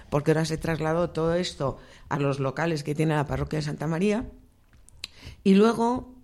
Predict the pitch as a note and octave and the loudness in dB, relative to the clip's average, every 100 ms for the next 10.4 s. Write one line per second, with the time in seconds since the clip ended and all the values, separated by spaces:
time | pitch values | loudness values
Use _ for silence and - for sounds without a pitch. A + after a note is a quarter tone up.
0 | E3 F3 - F#3+ G#3+ A3 F#3 - B3 C4+ | 0 0 2 2 0 0 -4 -2 0 2
1 | C#4 C4 A3+ B3+ A#3+ A#3 A3+ - - - | 0 -2 0 4 4 2 -6 -16 -20 -6
2 | F#3 E3+ F3 E3+ D#3+ C3+ C#3+ D3+ D#3 F3 | 0 0 0 -2 -2 -2 -2 -4 -8 -6
3 | E3 D3 C3 C3+ A#2 - - - - - | -4 -2 -2 -4 -6 -10 -16 -20 -20 -18
4 | - D3+ D3 D3 D3 C#3 D3 D3 C#3+ D3 | -6 -4 -2 -4 -4 -4 -2 -2 -4 -8
5 | - - C#3 - B2+ B2 A2 - - - | -14 -16 -14 -10 -8 -8 -8 -12 -16 -20
6 | - - - C#3 F#3+ - - - - D#3+ | -20 -20 -14 -10 -10 -14 -20 -20 -8 -4
7 | D#3 E3+ E3 D#3+ D3+ D3+ D3+ D3+ D3 C#3+ | 0 2 2 2 0 -2 -2 2 0 0
8 | D3 C#3+ C3+ C3 C3+ C3 C3 C3+ C#3 B2 | -4 -4 -2 0 2 2 2 0 -2 -2
9 | D#3 E3+ C#3+ C#3+ C#3+ B2+ - C#3 A#2 C#3 | 0 2 4 6 4 2 2 0 2 2
10 | F#3+ E3 D#3+ A3 | 4 2 0 -4